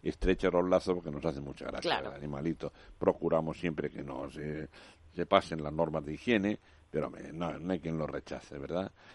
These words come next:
Speaker 1: Entonces, es, efectivamente, es algo infantil, una conducta infantil de solicitud de alimento, en definitiva, de, pues, sí, de, de estrecha los lazos sociales.
Speaker 2: Muy bien. Bueno, pues así se comunican. Rogelia, de Castellón, tiene una duda para el padre Mundina. Rogelia, buenos días.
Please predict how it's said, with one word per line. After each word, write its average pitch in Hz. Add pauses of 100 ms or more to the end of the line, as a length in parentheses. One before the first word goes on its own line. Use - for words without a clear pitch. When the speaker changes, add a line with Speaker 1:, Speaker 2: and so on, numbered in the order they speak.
(260)
Speaker 1:
Entonces, 95
es, 101
efectivamente, 90
es 92
algo 101
infantil, 95
una 95
conducta 90
infantil 80 (460)
de 82
solicitud 80 (120)
de 82
alimento, 69
en 69
definitiva, 76
de, 71
pues, -
sí, 85
de, -
de -
estrecha 90
los 69
lazos 69
sociales. 170
Speaker 2:
Muy 147
bien. 151 (220)
Bueno, 160
pues 131
así 131
se 151
comunican. 160 (680)
Rogelia, 247
de 202
Castellón, 214
tiene 233
una 247
duda 247
para 226
el 214
padre 240
Mundina. 196
Rogelia, 196
buenos 175
días. 226